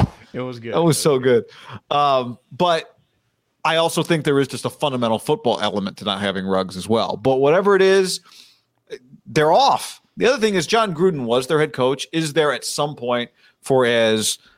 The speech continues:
Speaker 2: much of a roller coaster as he was. You lost somebody that was a big part of your game planning every week, right? That was a big part of your plotting, a big part of your, he was in charge of the chess that you played. So does that over time begin to just,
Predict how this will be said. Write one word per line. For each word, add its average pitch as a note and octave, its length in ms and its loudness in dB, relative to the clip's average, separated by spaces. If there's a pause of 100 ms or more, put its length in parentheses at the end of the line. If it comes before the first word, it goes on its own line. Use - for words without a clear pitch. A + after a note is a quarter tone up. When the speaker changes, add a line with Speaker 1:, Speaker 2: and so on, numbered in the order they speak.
Speaker 2:
much C#3+ 220 -2
of B2 60 -4
a C3 80 2
roller C3+ 300 4
coaster B2+ 360 0
as G#2+ 100 2
he D3 100 2
was. A2+ 440 0 (400)
You E3 180 4
lost D3 420 2
somebody B2+ 380 2
that C3 80 4
was A2+ 120 2
a G#2+ 40 -4
big B2 180 -2
part C#3 200 0
of C3 40 -2
your A2+ 100 -6
game C3+ 280 -2
planning F#2 300 -6
every E2 180 -16
week, - 320 -20
right? B2+ 260 -4 (100)
That C3 80 -2
was A#2 100 -2
a G#2+ 40 -8
big C3+ 160 -4
part C3+ 200 2
of B2+ 60 0
your A2 120 -6
plotting, C#3 500 0
a G#2+ 60 -2
big B2 180 0
part B2+ 220 0
of G#2+ 100 -4
your, A2 220 0 (600)
he D3+ 100 -2
was C#3+ 240 0
in C3+ 100 -4
charge D#3 300 0
of C#3 80 2
the A#2+ 60 0
chess A3 280 0
that A#2 140 -4
you G2+ 100 -8
played. - 400 -10 (680)
So D3 260 0 (320)
does C3+ 160 0
that D3+ 160 2
over C3+ 220 2
time C3+ 500 -2
begin A2+ 480 -2
to G#2+ 140 -6
just, A2 360 -4